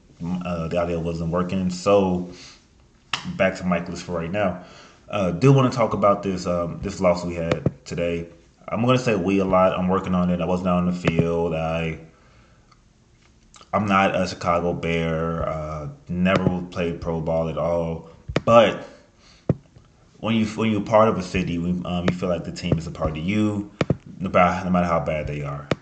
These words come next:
That's the only reason why I still tune in and watch the games anyway. Honestly, it's, it's, it's been rough. We haven't had a, a, a good competitive team in quite a while, so it's long rebuilds that didn't, that don't actually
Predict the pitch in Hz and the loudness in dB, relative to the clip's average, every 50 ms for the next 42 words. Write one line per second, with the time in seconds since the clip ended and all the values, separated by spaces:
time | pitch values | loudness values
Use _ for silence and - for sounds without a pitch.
0 | - - - 90 98 107 127 127 127 120 120 117 110 104 98 98 95 95 92 92 | -4 -4 -2 -2 -2 2 2 4 4 4 2 2 2 2 4 4 4 6 4 4
1 | 92 92 90 87 90 - - - - 92 90 87 87 92 87 85 82 82 82 85 | 4 2 2 0 -2 -6 -8 -4 0 0 0 2 0 0 -2 -2 -2 0 0 0
2 | 82 - - 82 82 85 82 78 80 80 80 76 71 73 69 69 - - - - | 0 -2 -4 -4 -2 -2 -2 -2 -2 -2 -2 -2 -4 -6 -8 -10 -12 -16 -20 -20
3 | - - 82 90 85 80 73 - 71 71 73 80 82 71 - - - - - - | -10 -2 0 0 0 0 -2 -4 -6 -6 -4 -4 -4 -4 -6 -8 -8 -8 -10 -12
4 | - - - - - - - - _ _ _ _ _ _ _ _ - _ - 107 | -16 -20 -20 -20 -20 -20 -20 -20 _ _ _ _ _ _ _ _ -14 _ -6 -6
5 | 107 - - - 120 117 113 101 101 135 131 131 120 113 104 82 76 - - - | -4 -4 -4 -2 -2 -2 0 4 6 8 8 8 8 8 6 6 6 2 -4 -4
6 | 87 101 110 110 107 104 104 104 101 98 95 92 90 87 85 85 - - 80 80 | -2 0 4 6 6 6 6 4 2 2 2 2 0 0 -2 -2 -2 -4 -6 -6
7 | 76 - - - - - 85 80 78 101 107 101 98 95 - - - - - 95 | -8 -10 -16 -20 -12 -10 -10 -6 -2 0 2 2 2 2 0 -4 -8 -10 -10 -8
8 | 87 - 95 87 87 87 85 - 92 87 82 80 78 76 76 - - - 98 90 | -6 -4 -4 -4 -4 -4 -6 -6 -6 -4 -4 -4 -6 -8 -10 -12 -2 2 4 4
9 | 90 87 82 85 80 78 76 76 76 - - 78 80 78 76 73 - - - _ | 4 4 2 0 -2 -2 -4 -6 -6 -8 -8 -6 -6 -6 -6 -8 -10 -14 -18 _
10 | - - _ _ _ _ _ _ _ _ - - - - 90 101 98 98 101 101 | -20 -20 _ _ _ _ _ _ _ _ -4 -4 -2 -2 -2 0 2 2 2 2
11 | 92 92 92 85 90 92 90 90 90 87 90 - 78 76 90 87 87 85 85 - | 2 0 0 0 0 0 2 2 2 2 0 -4 -2 -2 0 0 0 -2 -2 -4
12 | 82 80 80 90 87 82 - - 87 87 87 - 87 82 82 82 80 | -4 -4 -2 -2 -2 -2 -2 -4 -4 -4 -6 -8 -8 -6 -4 -4 -6